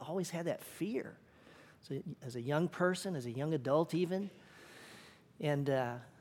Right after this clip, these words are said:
you know, as I got curious about it and explored it with her, affirmed it,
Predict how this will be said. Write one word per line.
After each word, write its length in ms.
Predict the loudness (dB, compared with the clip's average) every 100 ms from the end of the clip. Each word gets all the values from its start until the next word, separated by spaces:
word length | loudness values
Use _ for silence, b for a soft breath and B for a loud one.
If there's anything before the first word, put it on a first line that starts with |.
| -20 -20 -6
you 80 | 2
know, 60 |
as 80 | 4
I 80 | 6
got 220 | 6 4
curious 520 | 0 6 8 8 6
about 380 | 4 4 4 4
it 140 | 4 0
and 100 | -6
explored 560 | -6 -4 4 6 8
it 100 | 6
with 160 | 2 0
her, 360 | 0 2 2 2
affirmed 640 | -2 0 2 4 4 6
it, 280 | 6 4